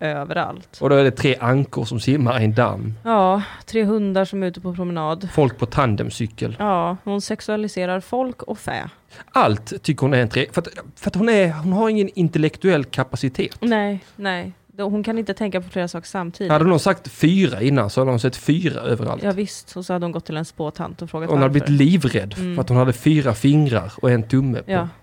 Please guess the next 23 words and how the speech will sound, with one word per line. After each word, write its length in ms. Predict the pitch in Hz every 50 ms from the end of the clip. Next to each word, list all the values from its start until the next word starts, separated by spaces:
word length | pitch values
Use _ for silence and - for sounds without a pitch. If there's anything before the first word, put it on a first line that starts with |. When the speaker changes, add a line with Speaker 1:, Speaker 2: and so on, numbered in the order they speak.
| _ -
Speaker 2:
på 100 | - -
varje 80 | 117 123 127 123 110
Speaker 1:
absolut. 60 | 107
Speaker 2:
hand. 300 | 131 120 101 101 101 113
Hon 140 | 110 120 135
har 80 | 139
tappat 400 | 139 - 165 170 - - 101 -
det. 120 | - - - - _ _
Speaker 1:
Absolut. 440 | - 190 - - - 190 190 208 202
Speaker 2:
Hon 100 | 165 185
är 40 | 202
så 140 | - 220
dum 300 | 175 151 - 240 208 123
som 180 | 107 - 135 135
en 60 | 127
sten 380 | 110 - - 214 147 110 110 110
så 80 | -
att 60 | 117 -
det 60 | -
finns 220 | - - 151 120 -
inte 120 | - 135
på 80 | - 120
världskartan. 600 | 120 120 156 - - - - - - - -